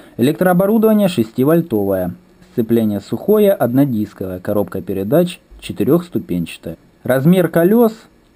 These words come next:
пять с половиной на шестнадцать. Масса двести тридцать восемь килограмм.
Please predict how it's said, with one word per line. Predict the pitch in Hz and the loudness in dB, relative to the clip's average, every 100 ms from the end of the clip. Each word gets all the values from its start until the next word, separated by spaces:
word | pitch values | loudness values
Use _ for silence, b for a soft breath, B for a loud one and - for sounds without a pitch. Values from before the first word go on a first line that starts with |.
| _ _ - | _ _ -2
пять | 143 117 | 0 -2
с | - | -4
половиной | 113 107 113 202 202 175 | -2 0 2 2 2 2
на | 113 120 | 0 0
шестнадцать. | 175 127 - 101 92 - 87 - - | -2 -4 -4 -4 -4 -8 -14 -14 -4
Масса | 123 202 220 214 185 | 0 0 0 0 0
двести | 120 120 120 120 | 2 0 0 -2
тридцать | - 104 - 90 | -4 -6 -8 -8
восемь | 117 175 180 165 | 0 0 0 -4
килограмм. | - 127 143 104 95 85 | -2 0 0 0 -4 -6